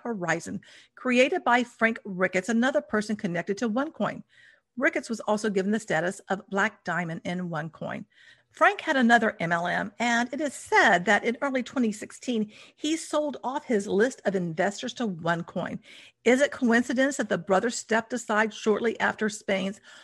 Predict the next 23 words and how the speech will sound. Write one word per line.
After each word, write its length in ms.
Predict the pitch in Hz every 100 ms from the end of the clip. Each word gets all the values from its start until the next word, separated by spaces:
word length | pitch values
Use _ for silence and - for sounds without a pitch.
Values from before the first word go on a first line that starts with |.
| -
Jose 260 | 214 196 196
Gordo 440 | 170 175 170 185
joined 340 | 190 - 165 196
the 100 | 185
One 400 | 170 151 160 185
Dream 320 | 165 170 196
team 380 | - 214 220 208
downline 540 | 208 214 214 226 240 240 - _
for 140 | 202
One 300 | 190 170 180
Life, 320 | 196 202 208 214
One 200 | 214 220
Coin? 420 | - 233 254 262 _ _ _ _
Jose 420 | 302 359 269 240
had 260 | 233 208 -
close 320 | - 254 277
to 100 | 185
ten 400 | - - 262 262
years 240 | 220 202
in 140 | 185 -
M 160 | 190 190
L 140 | 185
M 180 | 180